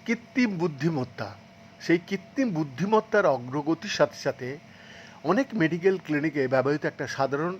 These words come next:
এবং সাশ্রয়ী মূল্যের পরীক্ষা শীঘ্রই লুকোনো হৃদরোগ উন্মোচন করতে সাহায্য করতে পারে।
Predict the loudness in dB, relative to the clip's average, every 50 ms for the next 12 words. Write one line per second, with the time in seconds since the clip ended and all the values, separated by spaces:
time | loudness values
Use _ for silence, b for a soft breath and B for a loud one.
0 | -6 -4 -4 -2 -2 -4 -4 -4 -2 -4 -4 -6 -6 -4 -4 -2 -2 -2 -2 -2
1 | -2 -4 -4 0 0 0 0 0 -6 -8 -8 -8 -8 -8 B B B B B B
2 | -10 -4 -2 -2 -2 -2 -2 -2 -2 -2 -4 -8 B B B B B B B B
3 | B -10 -4 -2 -2 -2 -2 0 0 2 4 6 6 6 6 4 0 -2 -4 0
4 | 2 2 4 4 2 0 0 0 -2 -4 0 0 -2 -2 0 -4 -6 0 0 0
5 | 0 2 2 2 0 0 0 -4 -4 -4 -4 -6 -2 -2 0 0 0 -2